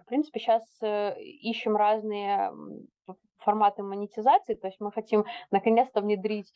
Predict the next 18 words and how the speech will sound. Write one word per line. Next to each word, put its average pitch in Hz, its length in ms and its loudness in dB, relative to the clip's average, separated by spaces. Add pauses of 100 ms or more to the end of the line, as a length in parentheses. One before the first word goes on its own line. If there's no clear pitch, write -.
(320)
абонемент, 220 760 4
ну, 220 80 0
типа 190 200 -4
подписки 208 800 0
для 175 260 2
коворкинга. 220 1040 0
Кстати, 190 300 -10
он 190 140 -2
тоже, 196 200 0
в 175 120 -14
принципе, 175 520 0
работает. 214 460 2
Ну, 220 120 4
н-, 208 320 -4
не 220 100 2
очень, 190 440 -2
э, 185 220 -2
мы 185 380 4